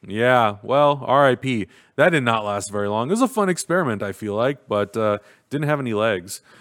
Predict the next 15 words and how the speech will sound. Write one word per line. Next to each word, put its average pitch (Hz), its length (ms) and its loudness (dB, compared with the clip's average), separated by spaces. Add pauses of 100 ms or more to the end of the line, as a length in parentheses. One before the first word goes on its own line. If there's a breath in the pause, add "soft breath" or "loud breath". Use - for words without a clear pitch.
(140 soft breath)
But 143 60 4
in 160 60 0
terms 247 160 2
of 240 80 2
this 160 100 -2
Clubhouse 175 440 2
thing, 120 240 -4
like, 120 220 -4
I, 220 240 0
I'm 220 220 2
curious 202 320 4
to 160 80 -6
try 160 240 6
it 135 80 4
out. 156 360 4